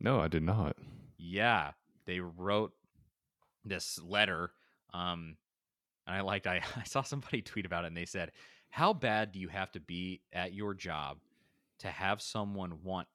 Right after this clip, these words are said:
Speaker 2: Congress to make the rules instead of you?" <laughs>
Speaker 1: I mean,
Speaker 2: It
Speaker 1: that's
Speaker 2: was like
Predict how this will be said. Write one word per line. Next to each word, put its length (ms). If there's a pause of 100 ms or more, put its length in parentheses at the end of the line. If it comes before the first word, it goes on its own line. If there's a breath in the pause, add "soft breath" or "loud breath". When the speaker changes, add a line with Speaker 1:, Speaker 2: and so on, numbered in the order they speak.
(160)
Speaker 2:
Congress 1000
to 160
make 340
the 100
rules 560
instead 420
of 140
you?" 200
<laughs> 1600
Speaker 1:
I 40
mean, 120
Speaker 2:
It 40
Speaker 1:
that's 260
Speaker 2:
was 80
like 360